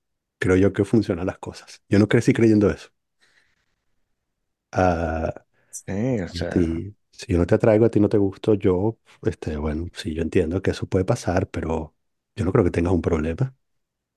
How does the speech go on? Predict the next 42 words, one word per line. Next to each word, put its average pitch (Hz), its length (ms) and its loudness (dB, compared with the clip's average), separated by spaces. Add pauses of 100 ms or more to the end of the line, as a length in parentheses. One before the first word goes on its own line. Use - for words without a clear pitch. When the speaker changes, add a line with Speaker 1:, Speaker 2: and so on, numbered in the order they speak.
(1000)
Speaker 2:
Pero 113 160 6
yo 101 40 4
creo 113 140 6
que, 170 100 2
que 165 180 4
yo 117 280 6
admiro 156 460 2
mucho 151 420 2
a 151 60 2
la 123 100 2
gente 110 260 0
de 147 60 2
nuestra 139 360 2
edad 98 400 2 (560)
que 131 120 2
logró 110 240 4
casarse 123 580 0
y - 20 -2
está 110 200 -2
casada, 113 720 0 (600)
porque 107 260 2
tú 104 100 0
dices, 95 260 0
"Pana, 127 360 4
o 107 40 2
sea, 95 220 4
surfeaste - 600 0
esa - 300 0
ola 143 320 4
toda 147 320 2
rara 139 480 0
de 143 80 -4
salir 107 260 0
con 139 180 -2
personas 127 400 4
Speaker 1:
<laughs> - 0 -
Speaker 2:
cuando 127 220 2
no 110 100 4
había 113 180 6
Tinder 143 500 2
y 123 80 4
vaina, 139 440 2